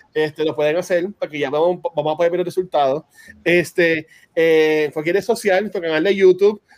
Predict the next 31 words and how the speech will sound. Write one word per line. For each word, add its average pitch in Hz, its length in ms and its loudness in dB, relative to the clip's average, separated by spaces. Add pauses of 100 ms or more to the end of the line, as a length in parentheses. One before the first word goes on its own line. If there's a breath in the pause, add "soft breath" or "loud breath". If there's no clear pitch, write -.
(120 soft breath)
pero 180 140 2 (100)
donde 180 180 0
único 240 340 2
nos 226 80 0
pueden 240 180 0
ver 240 120 2
en 226 180 -2
vivo 220 360 0
es 185 200 -8
acá 214 320 0
en 208 120 -6
Twitch. 202 520 2
Esta 202 160 -2
semana, 285 600 2 (560)
eh, 196 220 2
prometimos 208 580 0
que 370 60 -6
íbamos 302 160 0
a 294 60 4
grabar 277 240 2
cuatro 269 320 2
podcasts, 311 400 4
grabamos 226 420 0
tres. 220 320 2 (320)
Tres 254 200 4
de 359 140 2
cuatro, 302 460 0 (280)
está 254 220 2
bien, 311 240 2
sacamos 392 380 -2
seis, 285 200 0